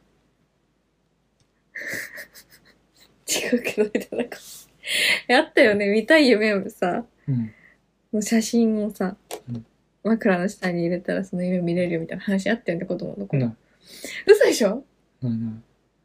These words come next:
Speaker 1: え、これ地域的なあれ？
Speaker 2: うん、多分。ヤンキーたちが住んでたからね。
Speaker 1: <laughs> どういうことよ。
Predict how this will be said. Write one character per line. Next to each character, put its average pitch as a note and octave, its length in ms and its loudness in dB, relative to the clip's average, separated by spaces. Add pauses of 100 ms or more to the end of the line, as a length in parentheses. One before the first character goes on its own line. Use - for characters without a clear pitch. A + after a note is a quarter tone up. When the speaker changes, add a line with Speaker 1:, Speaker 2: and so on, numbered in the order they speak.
Speaker 1:
え、 D#4+ 60 2
こ F4 80 6
れ D#4 100 8
地 - 220 4
域 E4 140 4
的 E4 200 -2
な D#4 140 0
あ D#4 40 4
れ？ F4 220 0 (580)
Speaker 2:
う D3+ 40 2
ん、 A2+ 240 -4
多 B2+ 180 -2
分。 A2 240 -10 (380)
ヤ D3 100 2
ン D#3+ 80 6
キ F3 120 2
ー D#3+ 40 2
た B2 80 2
ち - 80 -6
が G#2+ 80 -8
住 B2 160 -2
ん - 20 -2
で - 80 -4
た G#2+ 60 -10
か A2 60 -6
ら G#2+ 40 -4
ね。 A2 80 -4
Speaker 1:
<laughs> A#3 560 0
ど A3 100 4
う - 40 6
い E4+ 80 6
う G4+ 60 0
こ A#4+ 200 2
と A4 60 0
よ。 C4 180 0